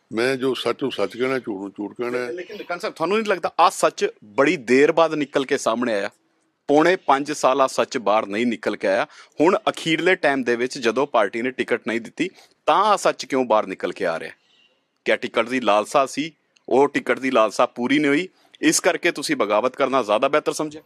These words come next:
Speaker 1: ਤੁਸੀਂ ਗਲਤ ਕਹਿ ਰਹੇ ਹੋ।
Speaker 2: ਹੂੰ।
Speaker 1: ਪੌਣੇ ਪੰਜ ਸਾਲ ਨਹੀਂ, ਸੰਤਾਲੀ ਸਾਲ।
Speaker 2: ਹੂੰ।
Speaker 1: ਸੰਤਾਲੀ ਸਾਲ ਆਪੇ ਗੁਣਾ ਤਕਸੀਮ ਕਰ ਲਿਓ।
Speaker 2: ਹੂੰ।
Speaker 1: ਨਾਈਨਟੀਨ ਸੈਵਨਟੀ ਫੋਰ, ਚੁਹੱਤਰ ਚ ਮੈਂ ਪ੍ਰਧਾਨ ਸੀ ਪੰਜਾਬ ਸਟੂਡੈਂਟ ਕੌਂਸਲ ਦਾ ਚੁਣਿਆ ਹੋਇਆ ਇਲੈਕਟਡ ਪ੍ਰੈਜ਼ੀਡੈਂਟ।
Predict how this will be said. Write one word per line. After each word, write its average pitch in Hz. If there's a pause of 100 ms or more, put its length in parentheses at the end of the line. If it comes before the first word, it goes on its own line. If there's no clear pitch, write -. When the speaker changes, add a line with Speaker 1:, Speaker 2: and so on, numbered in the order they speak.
Speaker 1:
ਤੁਸੀਂ 110
ਗਲਤ 101
ਕਹਿ 98
ਰਹੇ 95
ਹੋ। 101
Speaker 2:
ਹੂੰ। -
Speaker 1:
ਪੌਣੇ 107
ਪੰਜ 101
ਸਾਲ 95
ਨਹੀਂ, 160
ਸੰਤਾਲੀ 98
ਸਾਲ। 78 (280)
Speaker 2:
ਹੂੰ। - (920)
Speaker 1:
ਸੰਤਾਲੀ 127
ਸਾਲ 127 (720)
ਆਪੇ 139
ਗੁਣਾ 139
ਤਕਸੀਮ 131
ਕਰ 120
ਲਿਓ। 135 (140)
Speaker 2:
ਹੂੰ। 110 (1160)
Speaker 1:
ਨਾਈਨਟੀਨ 123
ਸੈਵਨਟੀ 117
ਫੋਰ, 127 (1400)
ਚੁਹੱਤਰ 123
ਚ 127
ਮੈਂ 139
ਪ੍ਰਧਾਨ 123
ਸੀ 160
ਪੰਜਾਬ 123
ਸਟੂਡੈਂਟ 123
ਕੌਂਸਲ 120
ਦਾ 139
ਚੁਣਿਆ 139
ਹੋਇਆ 143
ਇਲੈਕਟਡ 135
ਪ੍ਰੈਜ਼ੀਡੈਂਟ। 120